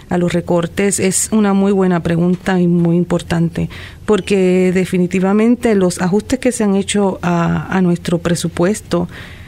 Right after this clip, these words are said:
en el que significativamente vemos que va disminuyéndose la cantidad de dinero que se asigna a, al distrito, hay que hacer di-, dis-, eh, decisiones muy difíciles y, y siempre son,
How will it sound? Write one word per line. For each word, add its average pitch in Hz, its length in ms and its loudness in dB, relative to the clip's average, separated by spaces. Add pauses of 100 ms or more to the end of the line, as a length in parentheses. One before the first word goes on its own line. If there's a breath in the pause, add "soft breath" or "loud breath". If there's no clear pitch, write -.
(140 loud breath)
en 196 180 2
el 180 160 2
que 175 440 2 (240)
significativamente 180 1160 0
vemos 175 340 0
que 185 240 0
va 165 180 0 (840 loud breath)
disminuyéndose 185 1300 2
la 175 140 0
cantidad 165 480 0
de 170 100 2
dinero 185 460 2
que 190 120 0
se 175 120 0
asigna 175 540 2
a, 175 420 0
al 185 120 2
distrito, 196 720 0
hay 196 120 0
que 196 120 0
hacer 180 300 -2
di-, 185 180 0 (340)
dis-, 196 300 -2
eh, 180 140 2
decisiones 185 460 2
muy 202 240 4
difíciles - 800 -2 (360 loud breath)
y, 180 460 2
y 196 140 2
siempre 185 760 2
son, 190 280 2